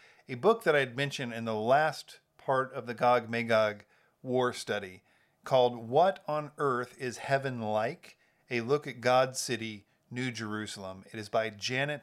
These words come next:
Willis, and I highly encourage you to check it out if you can. So this is a book that started out to just try to figure out what heaven was like. And it is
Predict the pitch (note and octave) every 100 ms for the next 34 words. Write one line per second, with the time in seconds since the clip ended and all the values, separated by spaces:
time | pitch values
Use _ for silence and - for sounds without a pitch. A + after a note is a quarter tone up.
0 | - B2 A#2 A2 E2 - - _ _ _
1 | A#2 A2+ - G3 F#3+ F3 C#3+ B2+ - C#3
2 | C3 A#2+ A#2 A2+ - G#2+ - B2 A#2 A2
3 | G#2+ G#2+ - C#3 A2 - C3+ D3+ G3 -
4 | - - - - _ - F#3+ F3+ F3 _
5 | E3 C#3 F3+ G3+ - - - F3+ F3 E3+
6 | C#3+ D#3 B2+ C#3 F3 F3 - D3 C#3 C#3+
7 | C3+ - _ _ - - G#3+ A3+ F3 D#3
8 | C#3+ D3+ C#3+ - D3+ D3+ C#3 C3+ B2+ C#3
9 | C#3 G#2 B2+ C3+ C3 B2 G#2+ F3+ E3+ G#2
10 | - _ _ _ _ _ - B2 A#2 A#2
11 | A2+ A2 - _ _ _ _ _ _ _
12 | _ _ E3+ D3+ - F3 G#3 F#3 G#2+